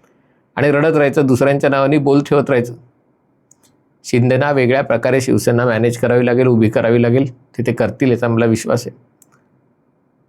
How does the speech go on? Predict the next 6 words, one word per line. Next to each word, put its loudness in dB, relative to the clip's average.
आणि 0
त्यामुळे 0
या 2
क्षणाला, -2
या 2
घडीला 0